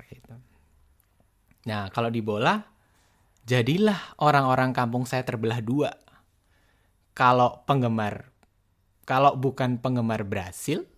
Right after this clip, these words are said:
ya dia berarti pendukung Argentina, gitu. Memang nggak semua orang begitu,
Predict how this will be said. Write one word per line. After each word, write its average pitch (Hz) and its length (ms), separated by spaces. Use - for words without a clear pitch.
ya 113 240
dia 107 240
berarti 117 320
pendukung 120 480
Argentina, 107 640
gitu. - 400
Memang 147 320
nggak 127 160
semua 123 160
orang 147 160
begitu, 110 480